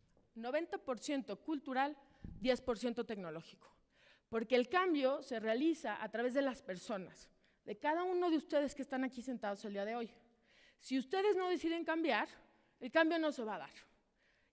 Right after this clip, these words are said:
Y no me dejarán mentir, pero de las cosas más complejas que tenemos es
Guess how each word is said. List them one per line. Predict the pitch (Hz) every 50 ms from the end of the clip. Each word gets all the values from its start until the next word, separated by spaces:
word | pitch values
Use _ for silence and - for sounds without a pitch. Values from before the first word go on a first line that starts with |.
| - -
Y | 233 240 247 240 269 330 381 - - - - - - - - - - _ _ _ -
no | 185 185
me | 196 202
dejarán | 196 196 - 202 208 214 226
mentir, | 233 240 - - 196 220 285 - - - - - - - - _ _ -
pero | - 220 226
de | 233
las | 240 226 226 226
cosas | - 277 262 294 254
más | 294 320 330 320 -
complejas | - 339 302 277 - 330 320 311 - 294 262 -
que | - 262
tenemos | - 330 311 262 214 226 247 294 - - - - - _ _ _ _ _ -
es | - 226 240 240 233 - -